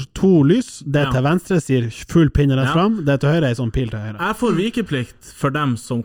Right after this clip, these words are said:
Speaker 2: skal rett fram.
Speaker 1: Ja, for eksempel bussen,
Speaker 2: For eksempel
Speaker 1: som kommer
Speaker 2: bussen.
Speaker 1: fra Dalen.
Speaker 2: Ja. Det som
Speaker 1: Korrekt.
Speaker 2: skjer, er at jeg får grønt, og jeg kjører,
Speaker 1: Mhm.
Speaker 2: og
Speaker 1: Blinker rett til venstre.
Speaker 2: blinker meg til venstre, gjør alt rett. Hun, jeg ser at det er hun.
Speaker 1: Ja.
Speaker 2: For hun som står der,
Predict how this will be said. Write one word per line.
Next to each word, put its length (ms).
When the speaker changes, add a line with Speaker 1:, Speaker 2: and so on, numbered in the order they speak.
Speaker 2:
skal 200
rett 140
fram. 140
Speaker 1:
Ja, 100
for 140
eksempel 320
bussen, 340
Speaker 2:
For 80
eksempel 280
Speaker 1:
som 40
kommer 240
Speaker 2:
bussen. 80
Speaker 1:
fra 140
Dalen. 200
Speaker 2:
Ja. 160
Det 160
som 80
Speaker 1:
Korrekt. 140
Speaker 2:
skjer, 240
er 140
at 160
jeg 160
får 120
grønt, 380
og 140
jeg 80
kjører, 320
Speaker 1:
Mhm. 320
Speaker 2:
og 120
Speaker 1:
Blinker 260
rett 80
til 80
venstre. 360
Speaker 2:
blinker 200
meg 100
til 80
venstre, 360
gjør 160
alt 280
rett. 280
Hun, 240
jeg 140
ser 260
at 100
det 100
er 80
hun. 200
Speaker 1:
Ja. 120
Speaker 2:
For 140
hun 180
som 180
står 320
der, 120